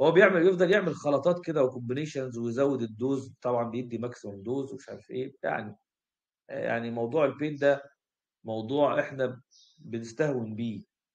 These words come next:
احنا كمصريين بنستهون بيه ومعتبرينه رفاهية، ولكن هو في حالات كتيرة جدًا ممكن يموت يعني. لأن هو العيان ده، اه، عنده ريب fracture، مش هيتعمل له عملية، بس مش، ممكن ما يخش، ما يعرفش ياخد نفسه. يعني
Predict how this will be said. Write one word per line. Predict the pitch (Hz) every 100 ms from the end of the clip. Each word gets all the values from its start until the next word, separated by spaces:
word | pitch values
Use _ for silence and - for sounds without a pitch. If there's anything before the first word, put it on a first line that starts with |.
| _ -
احنا | 120 117
كمصريين | 104 98 101 101 120 135
بنستهون | 110 101 - 117 98 92
بيه | 90 - _ _ _ _ _ _ _ -
ومعتبرينه | 107 104 110 107 135 120
رفاهية، | 107 104 98 101 92
ولكن | 98 120 120
هو | 107 107
في | 104 113
حالات | 113 110 127
كتيرة | 117 127 131
جدًا | 139 139 127
ممكن | 127 113
يموت | 107 117 104 92
يعني. | 95 - _ _ _ _ _ _
لأن | - 110
هو | 117
العيان | 127 117 131 135
ده، | 135 139 - _ _ _
اه، | - 135 127
عنده | 135 127 113 101 -
ريب | - 135
fracture، | 120 131 - 107
مش | 104 131
هيتعمل | 131 107 135
له | 131
عملية، | 110 117 131 147 156 - _ _ _ _ _
بس | 113 135 - 110
مش، | 110
ممكن | - 139 131
ما |
يخش، | 120 127 -
ما | 117
يعرفش | 135 143
ياخد | 131 113
نفسه. | 123 104 - _ _ _ _
يعني | 107 98 104